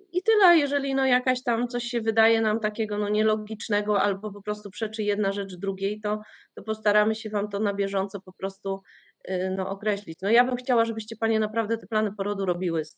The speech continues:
tymi położonymi swoimi, żeby jednak to zrobić z kimś, bo,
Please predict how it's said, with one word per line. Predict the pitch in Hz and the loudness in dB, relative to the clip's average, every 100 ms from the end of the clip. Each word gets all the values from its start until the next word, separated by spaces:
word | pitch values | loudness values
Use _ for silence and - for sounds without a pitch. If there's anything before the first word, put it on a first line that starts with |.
| _ | _
tymi | 170 160 | -8 -6
położonymi | 160 143 147 139 139 | -6 -6 -10 -12 -14
swoimi, | - 82 - - _ _ _ _ _ _ | -14 -14 -14 -20 _ _ _ _ _ _
żeby | 208 208 208 | -2 4 4
jednak | 202 190 190 | 6 2 0
to | 185 | -2
zrobić | 185 185 170 165 | 2 2 2 -8
z | - | -12
kimś, | 165 165 170 | -8 -8 -4
bo, | 165 | -6